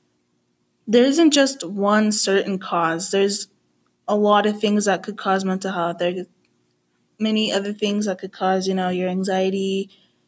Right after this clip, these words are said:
your depression, any other mental health issue that,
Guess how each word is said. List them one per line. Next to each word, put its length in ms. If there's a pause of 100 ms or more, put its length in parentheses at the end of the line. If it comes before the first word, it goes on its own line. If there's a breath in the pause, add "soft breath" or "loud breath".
(100)
your 100
depression, 960 (1160)
any 280
other 500
mental 280
health 340
issue 460
that, 300